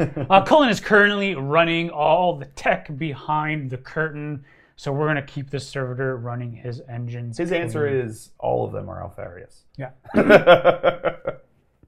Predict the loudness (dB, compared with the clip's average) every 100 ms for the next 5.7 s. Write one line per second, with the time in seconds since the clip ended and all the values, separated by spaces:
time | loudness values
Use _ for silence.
0 | -20 _ 4 12 12 12 8 4 4 2
1 | 2 2 0 -6 -4 -2 -2 -8 -4 -4
2 | -4 -10 -4 -2 -4 -12 -10 -8 -8 -6
3 | -8 -8 -10 -10 -16 -14 0 2 6 4
4 | 4 2 2 -2 -18 _ -8 0 4 4
5 | 2 0 0 2 2 0